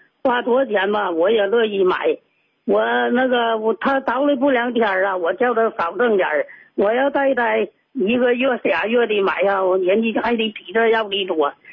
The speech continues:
完了，我这爱结子，我说：“那人家差辈儿大。”我说：“那你家不二叔没来家吗？”他说：“来家了。”他不同意叫我买，他不同意。完了，就这么的，这不俺家那人儿就跟他俩去看牛去了。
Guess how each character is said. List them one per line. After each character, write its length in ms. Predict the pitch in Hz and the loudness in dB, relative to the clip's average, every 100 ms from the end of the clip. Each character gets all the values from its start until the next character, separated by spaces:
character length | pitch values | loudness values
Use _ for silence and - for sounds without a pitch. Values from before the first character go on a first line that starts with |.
| - - - | -20 -20 -6
完 160 | 208 269 | -2 0
了， 100 | 285 | 0
我 220 | 190 202 | 0 0
这 80 | 254 | 0
爱 180 | 262 | 0
结 300 | 233 170 180 | -2 0 0
子， 180 | 233 208 | 2 0
我 220 | 196 190 | 0 0
说 140 | 208 247 | 0 2
：“那 120 | 262 | 2
人 220 | 254 185 226 | 2 0 0
家 160 | 226 226 | -2 -2
差 240 | - 233 | -2 -2
辈 100 | 285 | 0
儿 160 | 254 202 | -2 -2
大。” 300 | 226 165 - | -4 -6 -6
我 140 | 170 | -4
说 160 | 202 247 | 0 2
：“那 140 | 247 | 2
你 200 | 254 202 | 2 0
家 160 | 190 226 | 0 0
不 120 | 208 | 0
二 200 | 220 208 | -2 -4
叔 360 | 160 - 202 202 _ _ _ - | -6 -16 -18 -18 _ _ _ -2
没 120 | 233 | 0
来 160 | 226 208 | 2 2
家 200 | 196 185 | 0 -2
吗？” 140 | 170 | -2
他 140 | 180 233 | 0 0
说 60 | 247 | 2
：“来 180 | 175 190 | 0 0
家 200 | 208 170 | 0 -2
了。” 180 | 156 165 | -2 -2
他 120 | 196 | -2
不 180 | 220 262 | 0 -2
同 280 | - 160 190 | 0 -2 0
意 180 | 190 | 0
叫 160 | 156 190 | 0 0
我 180 | 170 156 | 0 0
买， 220 | 156 147 - - _ _ _ _ _ | -2 -6 -10 -18 _ _ _ _ _
他 140 | - 233 | -6 -2
不 180 | 277 | 0
同 260 | 208 170 180 | 0 0 2
意。 160 | 175 156 _ _ _ - | 2 0 _ _ _ -4
完 120 | 233 | -2
了， 80 | 277 | 0
就 180 | 285 | 2
这 140 | 294 311 | 2 2
么 80 | 262 | 2
的， 120 | 226 | 2
这 120 | 247 | 0
不 80 | 233 | 0
俺 240 | 226 165 | 0 0
家 180 | 214 208 | 0 0
那 160 | 208 202 | 0 2
人 140 | 175 | 2
儿 160 | 185 185 _ _ _ | 0 -2 _ _ _
就 140 | 254 240 | -4 -2
跟 220 | 269 262 | 0 0
他 140 | - | 0
俩 180 | 233 202 170 170 - _ _ _ | 0 0 -2 -6 -12 _ _ _
去 180 | - 220 | -4 -2
看 240 | 240 247 | 0 -2
牛 240 | 180 165 220 | -2 0 2
去 160 | 214 | 2
了。 180 | 175 143 | 0 -2